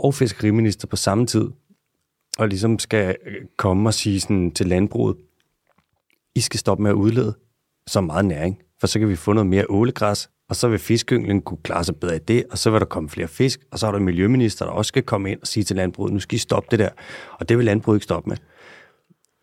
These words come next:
Det er jo der, hvor du så lige pludselig har du sådan nogle fiskeri og landbrug og miljø, som kommer i sådan en clinch, hvor det må være sygt svært som politiker at sætte foden ned og sige sådan,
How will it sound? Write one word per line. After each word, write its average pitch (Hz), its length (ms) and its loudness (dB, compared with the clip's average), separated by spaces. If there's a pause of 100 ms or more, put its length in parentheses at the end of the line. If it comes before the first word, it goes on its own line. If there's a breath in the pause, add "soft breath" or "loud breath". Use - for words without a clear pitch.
Det 113 60 2
er 120 40 4
jo 120 60 4
der, 113 140 2
hvor 107 120 2
du 104 60 2
så 113 140 0
lige 117 140 4
pludselig 117 260 0
har 107 100 2
du 101 60 -2
sådan 113 160 0
nogle 98 140 2 (160)
fiskeri - 680 0
og 101 80 -2
landbrug 101 480 2
og 101 100 2
miljø, 95 300 2
som 107 180 -2
kommer 98 240 0
i 87 40 2
sådan - 160 -4
en - 100 -6
clinch, 107 420 0 (160)
hvor 104 180 -2
det 98 300 0
må 95 80 2
være 90 160 0
sygt - 280 0
svært - 260 -2
som 101 180 -2
politiker 95 440 2
at 98 60 2
sætte - 220 0
foden 123 260 2
ned 98 160 4
og 98 120 -4
sige 98 220 2
sådan, 87 300 0